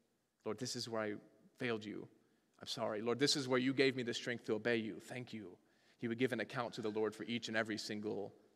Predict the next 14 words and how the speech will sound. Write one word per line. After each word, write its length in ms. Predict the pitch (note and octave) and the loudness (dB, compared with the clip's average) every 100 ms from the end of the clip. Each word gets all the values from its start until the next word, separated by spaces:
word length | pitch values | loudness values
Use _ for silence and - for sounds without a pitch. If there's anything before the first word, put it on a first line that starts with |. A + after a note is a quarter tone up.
| _ | _
day. 340 | G#2+ A#2 E2+ - - _ _ _ _ _ _ _ _ _ - - _ _ _ _ _ - | 0 0 -2 -12 -20 _ _ _ _ _ _ _ _ _ -20 -20 _ _ _ _ _ -2
The 80 | C#3 | 0
point 360 | - G3 F#3+ | 6 6 8
is, 200 | C#3+ B2 | 4 4
no 240 | C#3+ D3 C#3 | 4 4 4
matter 640 | C3+ D3 E3 B2+ A2+ C3 - - - - | 6 6 6 6 2 0 -8 -20 -18 -2
the 140 | A#2+ | 2
answer, 480 | B2+ C#3 - - - - - - _ _ - | 4 2 0 -6 -6 -14 -20 -20 _ _ -2
no 120 | B2+ | 0
matter 340 | C#3 E3 F3 | 6 8 10
the 160 | D3 C#3+ | 10 6
account 340 | C#3 C#3 A#2+ | 8 2 2
you 120 | A#2 | 0
give, 420 | A#2 C3 A2+ C3 | 6 6 6 -2